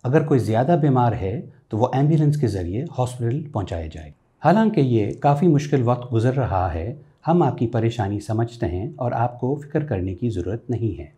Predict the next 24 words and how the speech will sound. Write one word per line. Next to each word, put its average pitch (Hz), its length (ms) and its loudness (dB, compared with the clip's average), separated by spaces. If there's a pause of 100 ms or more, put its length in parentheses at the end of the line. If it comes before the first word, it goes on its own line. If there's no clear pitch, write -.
(680)
ابھی 151 220 2
تک - 400 -4
قطر 156 280 2
میں 117 160 2
کرونا 143 360 0
وائرس 104 380 0
کی 113 120 -2
تعداد 101 380 2 (340)
کہیں 127 220 2
سینکڑوں 117 440 0
میں 101 180 0
ہے 78 200 -6 (520)
اور 117 220 0
ان 202 180 4
میں 120 120 4
سے 113 220 -4
نوے 147 320 0
فیصد 107 400 -2
کو 110 120 -4
صرف 180 320 -4 (100)
نزلہ 135 260 0
زکام 107 540 -2
ہوا 85 280 -2
ہے۔ 92 180 -6